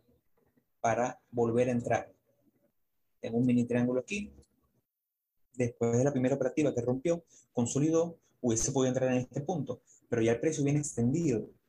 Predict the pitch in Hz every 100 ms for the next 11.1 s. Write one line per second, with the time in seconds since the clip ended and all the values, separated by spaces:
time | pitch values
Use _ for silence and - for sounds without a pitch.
0 | _ - 139 190 185 180 165 165 170 170
1 | 165 156 143 151 190 180 117 - _ _
2 | _ _ _ _ _ 127 120 113 131 139
3 | 143 143 165 131 - _ _ 117 113 123
4 | - 170 180 170 175 - 120 - 113 135
5 | 147 147 147 151 147 151 151 - 156 165
6 | 160 156 120 110 - - - 143 120 113
7 | 113 117 139 - _ _ _ _ _ -
8 | 120 113 110 117 120 123 127 120 147 147
9 | _ _ _ - 113 107 104 104 - _
10 | 123 120 127 120 117 104 101 107 - 151
11 | 120